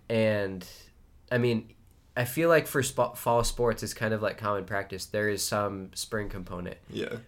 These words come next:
Speaker 1: Th-, those are all gonna be impacted. And if they're saying that, you know, we should be self-quarantining and even being really careful when using the gym, how are athletes gonna be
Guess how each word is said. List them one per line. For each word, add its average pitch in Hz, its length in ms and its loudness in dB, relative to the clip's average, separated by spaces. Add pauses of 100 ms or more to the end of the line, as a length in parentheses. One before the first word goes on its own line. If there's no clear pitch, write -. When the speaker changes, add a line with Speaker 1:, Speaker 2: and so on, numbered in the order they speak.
(160)
Speaker 1:
Th-, - 100 -14 (380)
those 120 260 4
are 107 80 2
all 107 160 4
gonna 104 200 -4
be 98 180 -6
impacted. 101 640 -6 (200)
And 98 380 -4 (720)
if 127 160 2
they're 123 180 6
saying 120 540 2
that, 101 320 0 (540)
you 117 120 -4
know, 95 220 -4 (100)
we 113 120 -2
should 110 200 -6
be 98 300 -4 (760)
self-quarantining 117 1000 2
and 104 80 -4
even 113 260 0
being 107 200 0
really 107 240 0
careful 110 380 -4
when 98 180 -4
using 107 300 -4
the 95 100 -4
gym, 107 420 -2 (680)
how 113 300 6
are 107 100 4
athletes 113 500 0
gonna 101 200 -4
be 95 420 -6